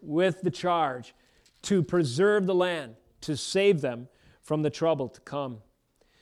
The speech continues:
He made him ride in the second chariot. They called out to him, "Bow the knee," and he set him over all the land of Egypt. Moreover, Pharaoh said to Joseph, "I am Pharaoh, and without your consent, no one shall lift up hand or foot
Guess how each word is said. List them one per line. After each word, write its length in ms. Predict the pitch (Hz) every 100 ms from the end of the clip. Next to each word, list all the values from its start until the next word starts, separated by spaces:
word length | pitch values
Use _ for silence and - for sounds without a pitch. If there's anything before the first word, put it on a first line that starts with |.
| _ _ _
He 120 | -
made 240 | 165 170 175
him 140 | 160
ride 260 | 170 180 175
in 80 |
the 80 | 160
second 380 | - 175 165 170
chariot. 380 | - 180 180 180
They 80 | 165
called 280 | - 190
out 180 | 185 190
to 100 | 170
him, 120 | 180
"Bow 320 | 151 185 226 233
the 120 | 214
knee," 280 | 240 254 175
and 100 | 139
he 60 |
set 260 | - 185 180
him 140 | 170
over 240 | 165 147 147
all 280 | 165 175
the 100 | 175
land 360 | 165 147 139 127
of 120 | -
Egypt. 440 | 135 123 123 110 _ _ _ _ _ _
Moreover, 360 | 147 160 156 151
Pharaoh 360 | - 165 160
said 340 | 139 - 170 156
to 80 | 147
Joseph, 460 | 143 170 - 147
"I 160 | 160 175
am 120 | 180
Pharaoh, 380 | 170 165 175 170
and 80 | 151
without 380 | 139 160 190
your 120 | 185 175
consent, 540 | 175 156 - 165 170 _ _ _ -
no 240 | 135 170
one 160 | 208 214
shall 220 | 160 165
lift 260 | 156 170 175
up 140 | 151
hand 300 | 160 202 220
or 80 | 214
foot 360 | - 175 135